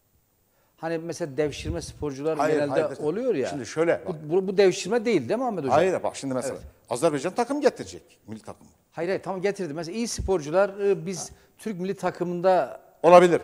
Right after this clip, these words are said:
Speaker 2: Şimdi buna devşirme demeyelim. O zaman sınırlar o tarafta kalmış. Ya şimdi bu,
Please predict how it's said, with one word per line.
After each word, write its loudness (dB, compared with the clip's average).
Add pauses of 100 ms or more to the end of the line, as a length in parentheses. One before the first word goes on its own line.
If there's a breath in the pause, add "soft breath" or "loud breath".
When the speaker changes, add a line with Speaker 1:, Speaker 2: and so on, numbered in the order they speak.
Speaker 2:
Şimdi -4
buna 0
devşirme -2
demeyelim. -4 (680 soft breath)
O 2
zaman 2
sınırlar 0
o 6
tarafta -2
kalmış. -2 (280 soft breath)
Ya 2
şimdi -6
bu, -4